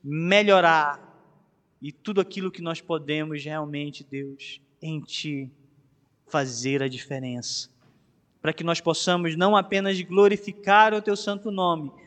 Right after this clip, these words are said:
mas expandir o Teu reino aqui em Portugal. Nós acreditamos que o Senhor tem um projeto grandioso para a nossa nação e nós queremos declarar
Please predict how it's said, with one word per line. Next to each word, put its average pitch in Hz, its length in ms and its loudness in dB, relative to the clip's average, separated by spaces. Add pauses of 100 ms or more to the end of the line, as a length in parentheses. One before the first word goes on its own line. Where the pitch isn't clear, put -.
(160)
mas 151 380 -8
expandir 190 1040 -4
o 190 60 -2
Teu 196 280 2
reino 165 640 -2 (320)
aqui 151 360 -8
em 147 120 -4
Portugal. 135 720 -8 (640)
Nós 143 160 -2
acreditamos 170 880 2
que - 60 -8
o 170 40 -6
Senhor 175 300 -4
tem 175 180 -4
um 170 80 -6
projeto 160 960 0 (360)
grandioso 160 920 4
para 156 160 -2
a - 20 -6
nossa 151 320 -2
nação 147 600 -2 (440)
e 156 80 0
nós 170 160 2
queremos 175 420 0
declarar 165 840 2